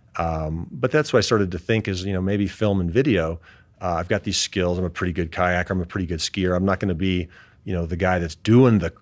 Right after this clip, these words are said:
the really crazy stuff, but, you know, maybe I can be there, you know, shooting. So when I went back to Western after living in Jackson Hole,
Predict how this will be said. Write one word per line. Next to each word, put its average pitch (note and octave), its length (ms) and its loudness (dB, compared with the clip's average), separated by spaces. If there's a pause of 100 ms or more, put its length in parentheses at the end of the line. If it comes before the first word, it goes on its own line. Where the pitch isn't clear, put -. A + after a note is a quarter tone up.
the F2 100 -4
really F2 340 0
crazy E2 380 -4
stuff, F2 360 -2
but, F2 220 -6
you F#2+ 60 -8
know, D#2+ 100 -6
maybe E2+ 260 -4
I E2 100 -2
can E2 160 -12
be D#2+ 120 -10
there, D2+ 300 -8 (120)
you - 60 -14
know, C#2 80 -14
shooting. E2+ 460 -8 (260)
So - 300 -6
when F#2 120 -2
I F2 40 0
went G2 220 0
back F#2+ 240 2
to F2+ 100 0
Western F2 560 0 (160)
after F2+ 240 -4
living E2+ 220 -2
in D#2 100 -4
Jackson E2 380 -4
Hole, G#2 440 4